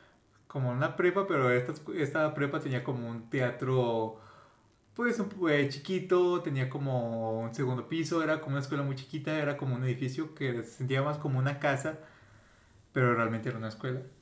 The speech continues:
Y, pues, estaban varios compañeros, estabas, pues, tú, Mike, y estaba Chris, y otros compañeros. Y en eso, uno saca una pistola. Bueno, no, no, no, uno saca una pistola, sino normalmente llegan a balacear ahí a la escuela, llegan a hacer una masacre.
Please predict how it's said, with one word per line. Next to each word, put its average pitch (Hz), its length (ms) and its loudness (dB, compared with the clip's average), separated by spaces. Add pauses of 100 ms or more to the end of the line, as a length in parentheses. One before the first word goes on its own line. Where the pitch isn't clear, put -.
(760)
Y, 185 260 2
pues, 196 220 6
estaban 131 720 6
varios 131 260 4
compañeros, 165 680 2
estabas, 117 880 -4
pues, - 280 -6
tú, 156 480 2
Mike, 147 480 -4
y 110 220 0
estaba 117 380 -4
Chris, 170 500 2 (340)
y 113 120 -2
otros 113 400 -2
compañeros. 156 760 -2 (720)
Y 175 160 4
en 202 100 6
eso, 208 600 0
uno 165 260 0
saca 170 480 2
una 165 340 0
pistola. 180 460 0 (640)
Bueno, 180 300 10
no, 208 200 12
no, 220 280 8
no, 208 180 4
uno 214 480 4
saca 190 220 0
una 190 120 0
pistola, 143 300 0
sino 139 200 0
normalmente 175 520 2
llegan 180 260 2
a 165 80 2
balacear 127 580 2
ahí 151 140 2
a 131 60 0
la 127 80 0
escuela, 127 320 -2
llegan 123 280 0
a 135 40 -2
hacer 131 160 -2
una 131 160 0
masacre. 139 520 -4